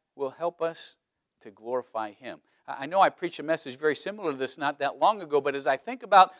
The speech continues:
this idea of the covid nineteen and, and the pandemic and, and how everything is closing down around us, I, I want you to understand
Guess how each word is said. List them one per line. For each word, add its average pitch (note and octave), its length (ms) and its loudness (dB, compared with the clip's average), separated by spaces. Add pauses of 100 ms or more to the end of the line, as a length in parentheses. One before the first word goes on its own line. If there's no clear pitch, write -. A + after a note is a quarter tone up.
(140)
this F3 220 0
idea E3+ 480 6
of D3 80 6
the C#3 80 -4
covid G3+ 400 0
nineteen F3+ 640 -4
and, C3 120 -4 (180)
and E3 120 -2
the D3+ 60 2
pandemic F3 760 4 (140)
and, D3+ 160 -4
and E3 200 2
how E3 280 8
everything B3+ 760 4 (160)
is E3+ 200 4
closing A#3+ 640 8
down A3+ 260 10
around G#3 360 10
us, F3 120 2
I, F#3+ 100 10
I F#3 140 10
want B3+ 320 4
you A3+ 80 6
to G#3 140 4
understand G#3 560 0